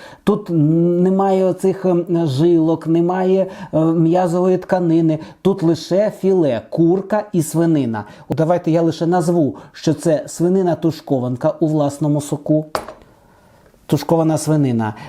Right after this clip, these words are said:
Це каша перлова з свининою. Каші, до речі, всі з свининою і з курятиною. Що тут маємо? Каша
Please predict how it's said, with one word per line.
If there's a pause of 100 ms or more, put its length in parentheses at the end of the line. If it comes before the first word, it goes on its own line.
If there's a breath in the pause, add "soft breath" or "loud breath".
Це
каша
перлова
з
свининою. (240 loud breath)
Каші,
до
речі,
всі
з
свининою
і
з
курятиною. (200 loud breath)
Що
тут
маємо? (340 loud breath)
Каша